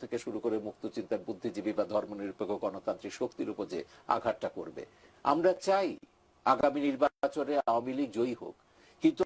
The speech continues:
আওয়ামী লীগ যদি এভাবে মৌলবাদের সঙ্গে সমঝোতা করে, আপোষের পথ বেছে নেয়, জঙ্গি মৌলবাদের বিরুদ্ধে যদি, সন্ত্রাসের বিরুদ্ধে যদি কঠোর পদক্ষেপ গ্রহণ না করে, জামাতকে যদি নিষিদ্ধ না করে, আগামী নির্বাচনে আওয়ামী লীগকে কিন্তু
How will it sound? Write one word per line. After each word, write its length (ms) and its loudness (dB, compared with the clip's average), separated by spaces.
আওয়ামী 300 4
লীগ 180 0
যদি 340 2
এভাবে 540 2
মৌলবাদের 640 0
সঙ্গে 320 -2
সমঝোতা 520 -6
করে, 220 -2
আপোষের 560 -4
পথ 200 -2
বেছে 280 -8
নেয়, 180 -14
জঙ্গি 340 4
মৌলবাদের 540 2
বিরুদ্ধে 380 -4
যদি, 320 -2
সন্ত্রাসের 420 0
বিরুদ্ধে 320 -2
যদি 260 -8
কঠোর 380 0
পদক্ষেপ 520 0
গ্রহণ 220 -4
না 140 -4
করে, 160 -4
জামাতকে 440 -2
যদি 240 -4
নিষিদ্ধ 440 -2
না 280 -4
করে, 160 -8
আগামী 360 4
নির্বাচনে 540 -2
আওয়ামী 260 -2
লীগকে 240 -4
কিন্তু 240 -2